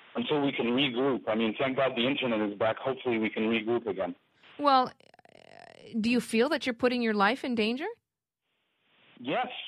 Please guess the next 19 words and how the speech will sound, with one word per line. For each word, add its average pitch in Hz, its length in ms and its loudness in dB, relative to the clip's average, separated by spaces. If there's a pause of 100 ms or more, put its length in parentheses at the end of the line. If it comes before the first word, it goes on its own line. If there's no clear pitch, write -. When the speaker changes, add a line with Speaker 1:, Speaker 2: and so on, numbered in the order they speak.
(240)
Speaker 1:
I, 131 60 0
I 143 200 0
mean, 165 180 0
I 156 100 0 (100)
saw 185 160 0
people 165 320 -4
die 156 260 2
on 131 260 0
Friday. 123 420 2 (640)
I've 117 80 0 (160)
seen 180 140 4
the 165 140 2
people 156 300 0
being 135 300 0
picked, - 340 -6
injured 143 380 0
and 127 160 -2
picked - 280 -4
up 147 120 0